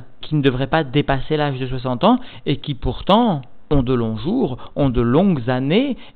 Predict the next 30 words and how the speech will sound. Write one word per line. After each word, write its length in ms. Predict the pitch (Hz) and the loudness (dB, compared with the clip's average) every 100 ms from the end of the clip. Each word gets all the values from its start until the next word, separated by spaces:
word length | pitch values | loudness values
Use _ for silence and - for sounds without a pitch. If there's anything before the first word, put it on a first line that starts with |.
| - | 2
et 220 | 151 147 - | 2 0 -2
de 160 | 123 | -2
plus, 380 | 117 - 208 233 - - | 0 2 2 2 0 -8
sous-entendu, 640 | 131 123 120 117 214 262 - | -4 -2 -2 0 2 2 0
de 80 | 127 | 2
longues 440 | 127 160 226 - - - | 4 4 2 -2 -4 -2
et 180 | 139 - 143 | -2 -2 -4
agréables 640 | 135 131 139 180 160 147 | -2 0 2 4 2 4
années. 560 | 165 202 302 269 147 - - | 4 4 2 2 0 -4 -8
En 100 | - | -4
ce 80 | 123 | -4
qui 60 | - | -4
concerne 420 | 110 104 117 156 | -6 -2 0 0
l'exemple 500 | 117 101 143 151 117 | -2 -2 -2 -2 -4
précédent 840 | 104 - 117 - 98 123 196 226 - - | -6 -6 -6 -6 -2 2 2 0 -4 0
de 80 | 123 - | 0 2
Hanania 400 | 113 104 123 165 | 0 2 2 4
ben 180 | 120 113 | 2 0
Azour, 680 | 107 107 170 247 226 110 107 | -2 -2 2 2 2 0 0
le 140 | 120 | 0
rabbi 320 | 95 107 202 - | 0 -2 -2 -2
s'interroge, 840 | 120 113 113 104 113 214 233 139 110 107 | -2 -2 -4 -2 0 2 2 0 0 4
pourquoi 240 | - 156 | 4 2
est-ce 80 | 175 | -2
que 80 | 123 | -2
l'Admorazaken 560 | 110 117 120 107 185 139 | -4 -2 -4 -2 0 0
est 40 | |
venu 200 | 107 139 | 0 0
nous 80 | 147 | 0
rapporter 460 | 117 - - 170 | 2 6 6 6